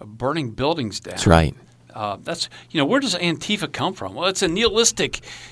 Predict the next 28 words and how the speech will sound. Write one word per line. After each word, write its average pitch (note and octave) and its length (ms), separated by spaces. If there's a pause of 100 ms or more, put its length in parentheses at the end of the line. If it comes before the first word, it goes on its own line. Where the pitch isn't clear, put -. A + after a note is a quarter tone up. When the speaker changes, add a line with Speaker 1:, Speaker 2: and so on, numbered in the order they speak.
(140)
Speaker 1:
uh, - 400 (380)
worldview. B2+ 840
Speaker 2:
Yeah. C#2 180 (280)
Speaker 1:
You A#2 120
know, C3+ 120
just - 340
destroy. C#3 1040 (240)
It's C3+ 240
Marxist, C3+ 960 (120)
uh, G#2+ 360
a A#2 120
Marxist C3+ 520
wor-, A#2+ 220
worldview, B2 640
and A#2+ 180
if G#2 200
you B2+ 80
dissect C3+ 580
it, - 160 (380)
now D#3+ 180
look, C4 260
B-, - 80 (340)
Black F3+ 540
Lives G3 280
Matter F#3 340
had F#3 260
on D3 240
their B2+ 260